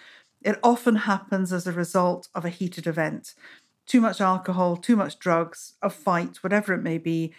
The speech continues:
and somebody loses their life. And at that point, when that happens, you're faced with a dilemma. What do you do? Now, what you would like to think all of us would do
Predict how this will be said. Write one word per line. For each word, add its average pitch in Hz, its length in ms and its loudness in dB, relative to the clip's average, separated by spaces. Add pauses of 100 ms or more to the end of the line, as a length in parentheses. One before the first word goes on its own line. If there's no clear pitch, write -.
(260)
and 175 140 0
somebody 175 400 2
loses 165 360 -2
their 165 120 -2
life. 156 340 -4 (680)
And 202 100 2
at 196 120 0
that 302 240 4
point, 254 240 4
when 226 160 2
that 220 180 0
happens, 202 500 -2
you're 196 100 0
faced 247 520 0
with 196 160 0
a 196 60 -2
dilemma. 208 500 2
What 208 280 0
do 240 100 -2
you 220 160 2
do? 202 440 0 (560)
Now, 202 140 6
what 262 220 4
you 247 100 6
would 220 160 2
like 208 340 2
to 190 80 -6
think 311 420 2
all 196 160 2
of 175 120 0
us - 160 -8
would 170 160 -6
do 175 440 -2